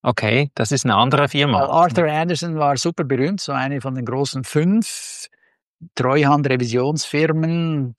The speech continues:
Speaker 2: und, äh, Unternehmensberatungsfirmen, so ähnlich wie P W C
Speaker 1: Mhm.
Speaker 2: oder, äh, McKinsey,
Speaker 1: Weiss,
Speaker 2: wobei,
Speaker 1: Hausmann,
Speaker 2: gut,
Speaker 1: ja.
Speaker 2: McKinsey ist spezialisiert auf Strategieberatung, aber dennoch auch sehr berühmt. Ja, und okay, Anderson Consulting war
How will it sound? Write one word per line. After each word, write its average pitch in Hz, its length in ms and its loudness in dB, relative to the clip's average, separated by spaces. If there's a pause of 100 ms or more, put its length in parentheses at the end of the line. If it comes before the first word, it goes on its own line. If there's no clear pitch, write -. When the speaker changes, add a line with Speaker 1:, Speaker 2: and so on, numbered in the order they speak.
(100)
Speaker 2:
und, 123 340 -8
äh, 117 160 -4
Unternehmensberatungsfirmen, 135 1200 0
so 104 160 2
ähnlich 110 340 0
wie - 120 -2
P 101 260 -4
W 117 160 2
C 87 600 -4 (280)
Speaker 1:
Mhm. 98 360 -4
Speaker 2:
oder, 92 420 -8
äh, 82 340 -6
McKinsey, 104 840 0
Speaker 1:
Weiss, 117 60 0
Speaker 2:
wobei, 107 300 2
Speaker 1:
Hausmann, 104 120 -2
Speaker 2:
gut, 120 200 -2
Speaker 1:
ja. 113 60 -2
Speaker 2:
McKinsey 113 340 -4
ist - 160 -8
spezialisiert 104 680 -6
auf 95 180 -8
Strategieberatung, 107 920 -4
aber 104 180 -4
dennoch 139 440 0 (340)
auch 143 160 -2
sehr 143 260 2
berühmt. 139 460 2 (600)
Ja, 151 280 -4
und 147 300 -4 (220)
okay, 196 340 0
Anderson 147 320 -2
Consulting 147 500 0
war 147 360 2